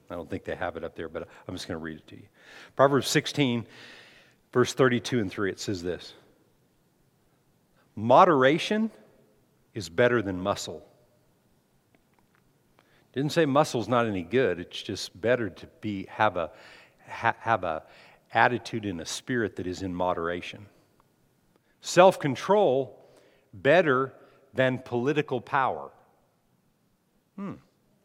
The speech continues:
But watch this. Make your motions,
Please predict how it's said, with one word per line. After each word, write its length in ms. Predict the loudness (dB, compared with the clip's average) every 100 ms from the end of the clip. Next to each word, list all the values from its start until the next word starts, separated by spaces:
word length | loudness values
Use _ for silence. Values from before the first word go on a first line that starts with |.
| _ _ _ _ _ _
But 120 | -10
watch 240 | -8 -8 -6
this. 260 | -8 -10 _ _ _ _ _ _ _ _ _ _ _ _ _ _ _ _ _ _ _ _ _ _ _ _ _ _ _ _ _ _ _ _
Make 260 | -6 -4 -2
your 100 | 0
motions, 680 | 4 4 4 -6 -10 -12 -20